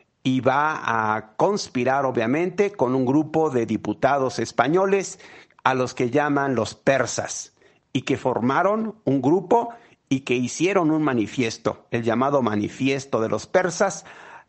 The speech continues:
eh, pidiendo que el rey Fernando séptimo gobernara de una manera absolutista.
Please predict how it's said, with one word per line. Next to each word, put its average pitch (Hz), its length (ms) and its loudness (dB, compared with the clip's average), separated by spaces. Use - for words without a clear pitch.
eh, 120 220 0
pidiendo 170 800 -2
que 117 380 0
el 107 280 -2
rey 131 380 0
Fernando 123 640 -2
séptimo 180 580 0
gobernara 120 580 0
de 123 80 0
una 131 140 0
manera 120 560 -2
absolutista. - 1120 -4